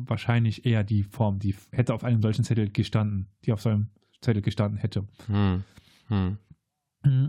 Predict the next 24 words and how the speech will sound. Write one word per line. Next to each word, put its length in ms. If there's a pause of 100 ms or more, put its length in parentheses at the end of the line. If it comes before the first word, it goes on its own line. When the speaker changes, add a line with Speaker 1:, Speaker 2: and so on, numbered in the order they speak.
Speaker 1:
es 140
gibt 180
auch, 180
wenn 80
man 160
das 240
jetzt, 340
äh, 340
googelt, 460
arabische 460
Handschriften 480
oder 140
Kalligraphien, 500
dann 100
findet 220
man 160
da 80
ganz 160
schnell 180
Übersichten, 520 (1400)
wo 120
dann 140
schon 180
s-, 240